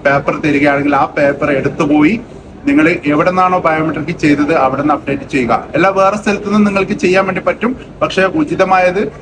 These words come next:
നിങ്ങൾ അവിടെ പോയി തന്നെ അപ്ഡേറ്റ് ചെയ്താൽ നിങ്ങൾക്ക് ഒന്നോ രണ്ടോ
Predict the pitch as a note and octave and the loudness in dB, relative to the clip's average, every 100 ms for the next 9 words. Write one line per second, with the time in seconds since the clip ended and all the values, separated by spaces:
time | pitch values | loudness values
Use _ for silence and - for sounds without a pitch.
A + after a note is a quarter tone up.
0 | - D3+ D#3+ F3 F#3+ C#3+ D3+ E3 - F3+ | -8 0 2 4 2 0 0 0 0 0
1 | E3 D#3+ E3+ G#3+ C#3 C#3 - E3 E3 E3 | 0 0 0 0 -2 -2 0 -2 0 -2
2 | D3 C#3+ C#3 F#3+ D3 D3 - F3 F#3 D3 | 0 2 0 0 2 2 2 -2 -2 0
3 | D3 D#3 F3 D3+ D3 D3+ | 0 2 2 2 2 2